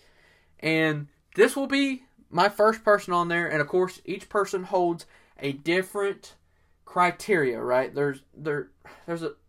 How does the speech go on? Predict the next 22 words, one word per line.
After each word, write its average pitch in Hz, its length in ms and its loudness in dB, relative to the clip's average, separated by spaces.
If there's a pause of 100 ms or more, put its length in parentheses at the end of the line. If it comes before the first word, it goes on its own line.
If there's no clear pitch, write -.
(1120)
each 240 160 -6
person 240 320 0
holds 196 320 2
the - 180 -12
equal 185 300 -2
value 139 420 4
on 123 100 -6
the 123 60 -10
Mount 123 220 -10
Rushmore. 120 340 -8
I'm 156 120 0
not 180 180 -2
gonna 175 160 -4
say, 170 180 -4
like, 131 240 0
this 240 200 4
head's 190 260 2
bigger 165 320 0
than 151 180 -4
the, 139 180 -4 (340)
the 143 200 0
other. 87 300 -6